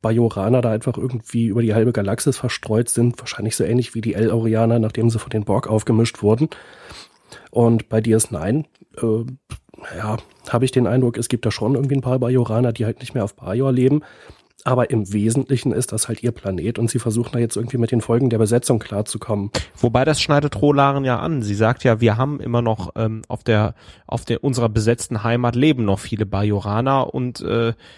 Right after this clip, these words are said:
Speaker 2: jetzt, wo auch die Föderation den Friedensvertrag ausgehandelt hat und so weiter, ähm, sind da die Überlegungen, wieder zum Planeten zurückzukommen oder halt für unseren Planeten zu kämpfen.“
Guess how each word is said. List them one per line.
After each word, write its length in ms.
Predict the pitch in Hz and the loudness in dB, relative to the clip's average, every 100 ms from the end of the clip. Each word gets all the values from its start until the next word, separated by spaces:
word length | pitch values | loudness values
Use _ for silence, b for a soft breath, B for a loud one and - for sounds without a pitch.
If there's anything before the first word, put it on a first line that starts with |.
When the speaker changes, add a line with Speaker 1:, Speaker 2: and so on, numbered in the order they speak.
| B B _ - - | B B _ -20 -18
Speaker 2:
jetzt, 540 | 101 120 139 - - | -4 -2 -2 -4 -4
wo 140 | 131 | -2
auch 160 | 131 - | -2 -4
die 100 | 123 | -4
Föderation 680 | - 131 110 - 135 151 156 | 0 2 0 0 2 2 2
den 120 | 135 | 0
Friedensvertrag 920 | - 156 165 - - 131 - 131 135 | -2 -4 -6 -8 -4 -4 -2 -2 -2
ausgehandelt 580 | 143 143 131 123 139 135 | -2 -2 -2 -2 -2 0
hat 160 | 135 - | -2 -2
und 160 | 131 | -6
so 140 | 131 113 | -4 0
weiter, 520 | 113 123 139 123 117 | 2 2 2 2 0
ähm, 240 | 120 123 117 b - | -4 -8 -12 b -12
sind 180 | 139 | -2
da 60 | 131 | -2
die 140 | 123 | 0
Überlegungen, 500 | 127 120 117 127 135 | 2 2 2 0 0
wieder 140 | 120 120 | 0 0
zum 160 | 123 | -2
Planeten 420 | - 113 117 117 120 | -2 0 0 -2 -2
zurückzukommen 640 | 123 139 - - 110 113 | 0 0 -2 0 0 0
oder 320 | - 117 113 B B | 0 4 2 B B
halt 200 | 123 123 | 2 2
für 160 | - 131 | 2 0
unseren 280 | 127 120 | 0 -2
Planeten 460 | 110 113 110 110 113 | -2 -2 0 -2 -6
zu 140 | - | -12
kämpfen.“ 480 | 117 143 135 - 98 | -4 -2 -2 -6 -10